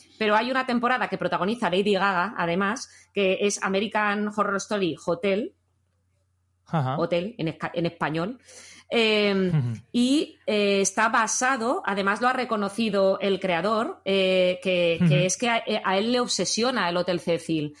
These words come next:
Speaker 1: Y el Hotel Cecil
Speaker 2: Claro.
Speaker 1: es que es un lugar con una leyenda brutal dentro de lo que es, eh, la iconografía de lo paranormal en Estados Unidos.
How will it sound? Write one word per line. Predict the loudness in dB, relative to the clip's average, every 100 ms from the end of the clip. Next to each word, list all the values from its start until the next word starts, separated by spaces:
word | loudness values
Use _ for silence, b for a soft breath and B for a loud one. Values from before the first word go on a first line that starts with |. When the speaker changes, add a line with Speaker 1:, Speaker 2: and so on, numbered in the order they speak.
| B B B B
Speaker 1:
Y | 0
el | 2
Hotel | 0 0
Cecil | 2
Speaker 2:
Claro. | 2 2
Speaker 1:
es | 0
que | 0
es |
un | 0 2
lugar | 2 0 0
con | -2 -2 -2
una | 0 0
leyenda | 0 0 0 0 0 -2
brutal | 0 0 0 0 0 -2
dentro | -4 -2 -2 -2
de | -2
lo | -2
que | -2 -2
es, | -4 -8 -16 _ -4
eh, | 0 2 2
la | 2
iconografía | 0 0 2 2 2 0 -2 -2
de | 0
lo | -2
paranormal | 0 0 2 2 2 2 2
en | 0
Estados | -2 -2 -2 -2
Unidos. | -2 0 0 -4